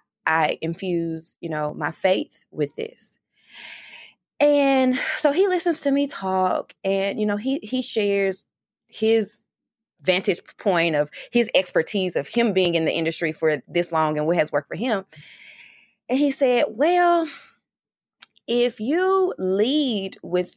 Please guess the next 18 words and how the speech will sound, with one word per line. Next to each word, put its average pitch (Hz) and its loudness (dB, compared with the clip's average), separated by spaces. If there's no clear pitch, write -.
this 180 -2
faith 202 2
stuff, - -4
uh, 175 4
you 277 2
are 214 2
going 190 -2
to 196 -2
be 175 -2
closing 175 2
yourself 160 0
off 160 2
to 147 -4
other 170 2
opportunities 156 -4
and 151 -6
other 147 0
clients." 208 -2